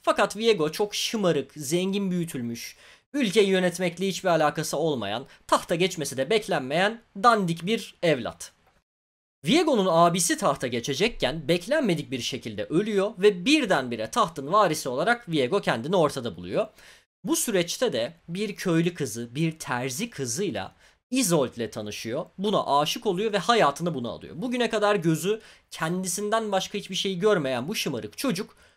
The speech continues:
her şeyini bu kadına veriyor. Müthiş bir,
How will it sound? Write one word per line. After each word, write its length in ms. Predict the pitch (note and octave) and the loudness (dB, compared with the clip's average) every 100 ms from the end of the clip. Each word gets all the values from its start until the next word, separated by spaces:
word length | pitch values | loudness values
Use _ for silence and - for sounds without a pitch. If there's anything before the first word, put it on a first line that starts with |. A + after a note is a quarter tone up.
| _ _ _ - | _ _ _ -2
her 220 | C#4+ C4+ | 2 4
şeyini 340 | - F3+ G#3+ | 4 0 0
bu 80 | G3+ | 0
kadına 340 | F#3+ D3+ D#3 | 0 0 0
veriyor. 260 | G2+ B2+ G3 | 0 -2 -2
Müthiş 400 | G3 E3+ G#3+ - | -2 -2 -4 -2
bir, 340 | E3 D3+ - | -2 -4 -14